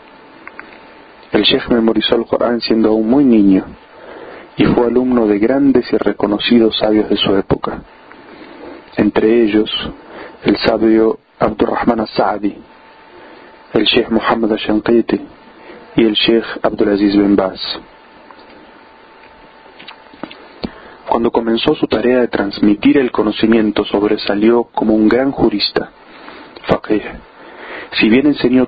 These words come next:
todas las ciencias islámicas, como el idioma árabe, la interpretación del Corán y del Hadiz, la ciencia del Hadiz, la doctrina, bases del derecho islámico,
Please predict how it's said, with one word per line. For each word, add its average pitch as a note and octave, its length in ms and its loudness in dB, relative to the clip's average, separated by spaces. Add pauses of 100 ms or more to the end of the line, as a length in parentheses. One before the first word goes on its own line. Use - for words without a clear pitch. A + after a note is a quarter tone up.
(120)
todas D3+ 280 0
las A#2+ 140 -4
ciencias C3 380 2
islámicas, A#2 580 0 (240)
como G#2 220 -2
el G#2 60 2
idioma G#2 420 2
árabe, G#2+ 340 0 (420)
la G#2 80 2
interpretación G2+ 640 -2
del G2+ 180 0
Corán G#2+ 480 -2 (600)
y A#2 80 2
del G2 180 0
Hadiz, G#2 440 2 (840)
la G#2+ 180 -2
ciencia B2 500 2
del G2+ 100 0
Hadiz, G#2 460 2 (800)
la G#2 160 0
doctrina, G#2+ 720 0 (680)
bases A#2 380 -2
del G#2+ 120 2
derecho G#2 360 0
islámico, G#2 600 -2